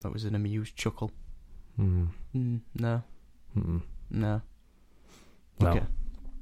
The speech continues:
Speaker 1: Oh, I like that one. It's, yeah, you've passed. You can do your last one.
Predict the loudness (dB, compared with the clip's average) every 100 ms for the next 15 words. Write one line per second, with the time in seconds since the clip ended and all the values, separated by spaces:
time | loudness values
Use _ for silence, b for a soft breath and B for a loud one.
0 | -12 -12 -14 -16 -12 -10 -10 -10 -6 -4
1 | -4 -6 -10 -20 -16 -8 -6 -6 -6 -8
2 | -8 -10 -18 -18 -20 -20 -20 -20 -20 -20
3 | -18 -14 -12 -14 -16 -18 -18 -10 0 0
4 | 0 0 2 4 2 6 4 4 2 4
5 | 6 6 8 8 6 4 0 -4